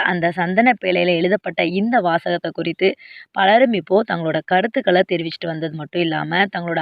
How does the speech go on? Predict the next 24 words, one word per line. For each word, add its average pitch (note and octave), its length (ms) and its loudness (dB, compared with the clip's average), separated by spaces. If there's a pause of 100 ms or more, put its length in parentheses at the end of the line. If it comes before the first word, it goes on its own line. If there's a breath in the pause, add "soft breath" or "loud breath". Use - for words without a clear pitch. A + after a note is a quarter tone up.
ஆழ்ந்த B3+ 360 0
இரங்கல்களையும் F#3 840 0
தெரிவிச்சிட்டு E3 400 -4
வந்துட்டு E3 280 -8
இருக்காங்க. E3+ 300 -4 (480 loud breath)
நல்ல A#3 320 4
ஒரு C#4+ 180 6
மனுஷன், G3 520 -4
கடவுள் F#3 320 2
அவர்கிட்ட F3 480 0
வந்து F3 200 -2
கூப்பிட்டுக்கிட்டாரு. E3+ 600 -2 (420)
So, G#3+ 80 2
கண்டிப்பா B3 460 4
அவருக்கு F#3+ 420 2
நேரா G#3+ 500 2
சொர்க்க F3+ 340 -2
வாசலுக்கு F3+ 420 2
தான் F3 140 -2
போவாரு F3 500 0
அப்படிங்கிற E3+ 340 -4
மாதிரியும் E3 380 -8
சொல்லிட்டு F3 300 -6
இருக்காங்க. E3 320 -4